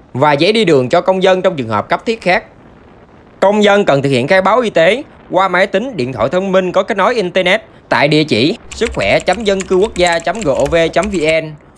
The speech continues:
hoặc tại ứng dụng Bluezone hoặc quét mã Q R đính kèm trên giấy đi đường trước khi tham gia giao thông và chụp màn hình hoặc in ra giấy mã Q R sau khi thực hiện khai báo y tế. Trường hợp người dân không sử dụng điện thoại thông minh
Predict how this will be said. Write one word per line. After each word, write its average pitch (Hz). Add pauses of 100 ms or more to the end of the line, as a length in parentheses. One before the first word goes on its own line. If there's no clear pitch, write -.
hoặc 147
tại 135
ứng 202
dụng 131
Bluezone 175 (320)
hoặc 139
quét -
mã 123
Q 190
R 127 (500)
đính 233
kèm 143
trên 190
giấy 202
đi 226
đường 143
trước 233
khi 208
tham 185
gia 180
giao 180
thông 170 (440)
và 165
chụp 160
màn 160
hình 156
hoặc 139
in 202
ra 202
giấy 190
mã 160
Q 165
R -
sau 196
khi 202
thực 156
hiện 110
khai 180
báo 180
y 214
tế. 170 (760)
Trường 170
hợp 160
người 165
dân 202
không 196
sử 220
dụng 131
điện 135
thoại 127
thông 196
minh 180